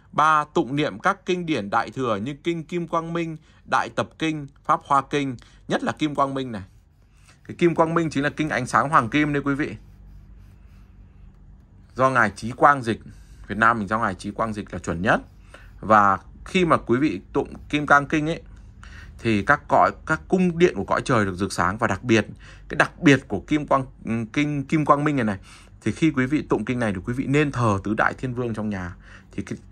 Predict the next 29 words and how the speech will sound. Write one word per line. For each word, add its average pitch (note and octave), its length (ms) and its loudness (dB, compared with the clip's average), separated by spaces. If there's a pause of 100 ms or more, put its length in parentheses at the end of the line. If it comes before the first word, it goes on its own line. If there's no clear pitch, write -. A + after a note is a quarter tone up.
công E3+ 220 6
lực C3 160 4
của - 100 -4
nó F2+ 120 -2
mạnh B2+ 220 0
lên B2+ 200 -2
rất E4+ 120 0
là A3+ 60 2
nhiều G#2 200 0
lần. F2+ 260 -2 (2000)
Thứ - 60 -2
tư, E3 360 6 (360)
có A#2+ 120 4
thể C#3 180 2
thỉnh G#2 280 0
cầu A#2+ 220 4
Thượng A2+ 220 -2
sư D#3+ 200 0
Đại D#3 200 0
Đức F#3+ 200 -2
truyền A2+ 240 0
thụ G2+ 240 -4
giáo G#2 180 2
pháp F#3+ 300 2
Tỷ A#2 180 0
Sa C#3+ 180 2
Môn D3+ 220 -2
Thiên D3 200 -4
Vương D3 280 0